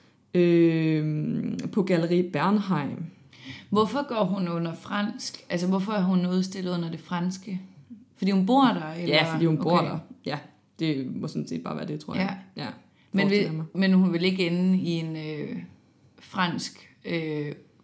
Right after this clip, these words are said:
Speaker 2: udstilling, eller med fransk tema i nu, for eksempel?
Speaker 1: Jo, men det kan da godt være.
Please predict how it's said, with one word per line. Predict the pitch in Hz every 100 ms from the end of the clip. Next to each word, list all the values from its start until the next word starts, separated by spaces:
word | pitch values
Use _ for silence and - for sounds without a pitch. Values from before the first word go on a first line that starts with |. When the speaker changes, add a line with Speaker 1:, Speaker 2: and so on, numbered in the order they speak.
| _ -
Speaker 2:
udstilling, | 175 165 - 170 160 156 180
eller | 175 151 151 -
med | 190
fransk | 160 185 170 165
tema | - 180 170 175
i | 170 156 156 156 151 - _ _ -
nu, | 175 190 190 - - _ _
for | -
eksempel? | 175 175 175 180 - _ _ _ _ -
Speaker 1:
Jo, | 180 160
men | 160
det |
kan | 220
da | 180
godt | 160 190
være. | 180